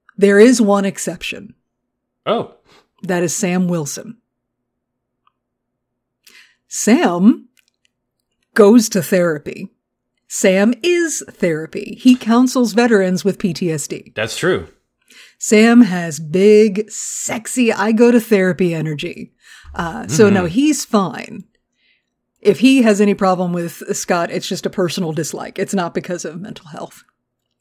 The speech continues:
Speaker 1: But everybody else, y'all broken. I love you,
Speaker 2: <laughs>
Speaker 1: but y'all are broken. Go to therapy.
Speaker 2: Well, I don't think, I also don't think Sam treats him as bad as the others.
Speaker 1: He doesn't.
Speaker 2: Yeah.
Speaker 1: Sam doesn't treat anybody badly.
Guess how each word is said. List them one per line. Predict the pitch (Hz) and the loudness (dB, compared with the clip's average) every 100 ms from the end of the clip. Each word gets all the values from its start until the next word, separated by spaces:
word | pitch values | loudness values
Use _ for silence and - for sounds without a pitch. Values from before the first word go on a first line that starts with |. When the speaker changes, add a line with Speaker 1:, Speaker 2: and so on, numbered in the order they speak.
| - | -4
Speaker 1:
But | 202 | 0
everybody | 233 214 214 | 2 4 4
else, | 240 247 | 4 0
y'all | 180 170 | -2 -4
broken. | 156 160 165 - - - | -2 -4 -4 -10 -12 -8
I | 170 | -2
love | 170 190 | 4 6
you, | 185 | 6
Speaker 2:
<laughs> | 180 175 185 208 240 220 262 | 6 6 6 6 4 2 2
Speaker 1:
but | - 175 | 2 2
y'all | 170 180 | 2 2
are | |
broken. | 190 180 175 175 - - | 0 0 -2 -4 -8 -2
Go | 196 | 0
to | 175 | 0
therapy. | 170 170 151 - - _ _ - | 0 -2 -2 -12 -18 _ _ -4
Speaker 2:
Well, | 220 | -2
I | 240 | 0
don't | 302 302 | -2 -2
think, | 311 294 - - | -4 -4 -6 -6
I | 196 | -2
also | 262 311 | -2 0
don't | 294 | -2
think | 220 208 | 0 -4
Sam | - 175 160 | -2 -2 -2
treats | - 165 - | -4 -6 -4
him | 156 110 | -6 -2
as | 120 120 | -2 -2
bad | - 113 110 110 | -2 0 2 0
as | 101 92 | -4 -8
the | 92 | -10
others. | 98 95 165 | -8 -8 0
Speaker 1:
He | 349 | 0
doesn't. | 196 - 240 - - | 0 -8 -20 -20 -14
Speaker 2:
Yeah. | 117 110 | -6 0
Speaker 1:
Sam | 403 | 0
doesn't | 427 427 | 2 0
treat | - 370 | 0 0
anybody | 359 403 214 165 | 0 0 0 0
badly. | 160 - - - - | -6 -10 -12 -16 -18